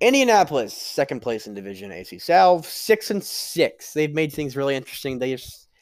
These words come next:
they are my dark horse team to win the Super Bowl still in the A F C. Uh, I'll get to the, the other one in the N F C when I get to the N F C. Um, they are my dark horse team to win it all.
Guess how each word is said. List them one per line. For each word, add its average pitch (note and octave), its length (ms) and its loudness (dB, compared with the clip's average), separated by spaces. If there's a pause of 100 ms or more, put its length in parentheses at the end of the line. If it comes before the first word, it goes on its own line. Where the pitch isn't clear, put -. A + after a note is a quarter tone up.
(200)
they G3+ 180 6
are A3 220 6
my G#3+ 220 4
dark F#3+ 280 4
horse F#3 280 -4
team F#3 200 -8
to E3 80 -6
win D#3+ 140 -6
the C#3+ 80 -8
Super F#3 260 -8
Bowl A2 380 -2 (640)
still A2 500 -2 (320)
in C#3 100 -4
the C3 160 -2
A B2+ 160 2
F A2+ 100 -2
C. - 460 -10 (380)
Uh, G#2 140 0
I'll G2+ 40 -2
get A2 160 -6
to A2+ 80 -8
the, G#2+ 180 -8
the G2 120 -6
other A#2 160 0
one G2 140 -6
in G2 60 -10
the G2 100 -8
N F#2+ 100 -8
F F2+ 80 -14
C F2 400 -12 (260)
when G#2 160 -4
I F#2+ 80 -6
get G2 220 -8
to G#2+ 100 -10
the F#2+ 100 -8
N F2 100 -12
F E2 80 -18
C. D#2+ 220 -14
Um, F2+ 320 -6 (460)
they F#3+ 140 6
are A3 100 8
my A3+ 140 6
dark F3+ 240 6
horse F3+ 200 2
team D#3 200 0
to C#3+ 80 0
win A#2+ 160 -4
it G#2+ 100 -4
all. E2+ 260 -12